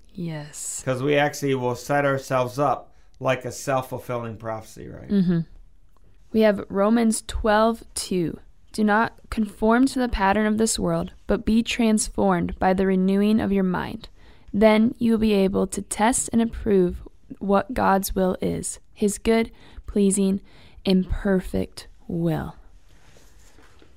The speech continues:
Speaker 1: So it says his good, pleasing, and perfect, and it will not fail.
Speaker 2: You know what? Well, you know, here's another good resolution. Now I'm thinking of more resolutions.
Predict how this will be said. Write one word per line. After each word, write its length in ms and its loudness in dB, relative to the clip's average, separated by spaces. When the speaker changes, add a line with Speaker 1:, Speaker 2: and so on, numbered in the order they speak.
Speaker 1:
So 140 4
it 80 4
says 360 6
his 260 4
good, 440 2
pleasing, 680 0
and 280 0
perfect, 840 -2
and 160 2
it 40 2
will 160 2
not 340 -2
fail. 380 -6
Speaker 2:
You 100 -2
know 160 6
what? 240 4
Well, 180 0
you 120 0
know, 160 4
here's 220 0
another 280 0
good 220 -2
resolution. 640 -2
Now 160 -4
I'm 80 -8
thinking 320 -6
of 100 -6
more 220 -2
resolutions. 880 -6